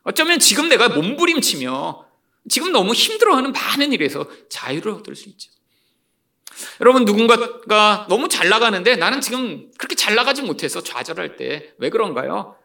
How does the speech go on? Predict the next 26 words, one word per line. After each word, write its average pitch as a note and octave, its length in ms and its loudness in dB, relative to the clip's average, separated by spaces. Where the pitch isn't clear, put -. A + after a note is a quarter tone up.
나도 D#4+ 260 -4
왕이 D#3+ 300 -6
되고 G3 200 -2
싶고 - 420 -4
나도 - 180 -8
높아지고 G#3+ 460 -14
싶어서 - 320 -20
그렇죠. - 340 -20
아, A3+ 80 0
누군가 D4+ 340 -2
부자가 D4 360 2
되는데 A#3+ 600 0
나는 D4 200 2
부자가 C4+ 300 2
되지 C4+ 180 0
못할 F#3+ 360 -2
때, A#3+ 380 0
아, - 80 -2
그게 F4 220 0
너무 E4 480 -2
마음이 G3+ 640 -2
화가 G#4 280 0
나고 F#3+ 200 -2
힘들다. F3 760 -6
똑같은 - 380 -8
마음이죠. - 460 -10